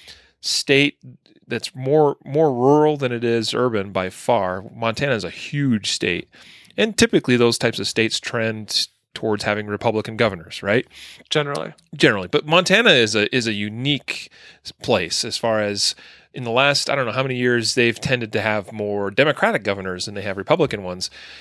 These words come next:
Speaker 1: Uh, and, and it's not, this is not a, a D versus R issue that I'm trying to get it, get at. It's just, it's just interesting to me how, how some, you know, like, we see that kind of with New Mexico as well. We were talking about this last week, I think, Math-, or, yeah, Matthew and I. It's just interesting. But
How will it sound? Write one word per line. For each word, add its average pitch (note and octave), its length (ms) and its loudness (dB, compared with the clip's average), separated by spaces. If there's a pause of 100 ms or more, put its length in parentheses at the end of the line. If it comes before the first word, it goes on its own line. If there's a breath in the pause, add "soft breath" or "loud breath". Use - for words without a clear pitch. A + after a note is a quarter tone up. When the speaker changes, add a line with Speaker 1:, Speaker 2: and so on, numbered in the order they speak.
(320 loud breath)
Speaker 1:
Uh, B2 320 4
and, F#3 200 0
and F#3 180 0
it's G3 220 -2
not, C3 100 -2
this C4+ 120 0
is G#3+ 60 0
not G3+ 160 2
a, C3+ 80 -2 (180)
a C#3 60 2
D D3+ 220 0
versus D3 340 2
R C3+ 300 2
issue A2 480 0
that G#2+ 100 -2
I'm G#2+ 220 -4
trying C#3 220 -4
to A2 80 -6
get A#2+ 120 0
it, D3+ 140 0 (100)
get D3 200 4
at. G#2 200 2
It's B2 140 0
just, D#3+ 220 0
it's D#3+ 100 0
just - 240 -2
interesting G#3 440 -2
to A#2 100 -6
me A#2 160 -4
how, A2+ 360 0 (420 loud breath)
how D3 220 2
some, A3 300 -2
you E3+ 140 2
know, E3+ 40 6
like, E3 140 4
we F3+ 80 0
see C4+ 140 0
that B3 160 -2
kind F3+ 120 0
of E3 60 2
with C3 100 -2
New C3+ 120 -4
Mexico G#2+ 480 -2
as F2+ 100 -6
well. F#2 300 0
We G#2+ 80 -2
were A#2 40 -4
talking D3 140 2
about A#2 140 -2
this - 160 -6
last A2+ 240 0
week, G2+ 120 -6
I G2 60 -4
think, F#2+ 200 -8
Math-, G#2 300 0
or, G#2+ 220 -2
yeah, A#2 180 2
Matthew A#2 360 -2
and F#2 80 -10
I. F2+ 160 -8 (340 loud breath)
It's C#3 140 0
just F#3+ 180 0
interesting. A2 640 -4 (640 soft breath)
But C3 240 4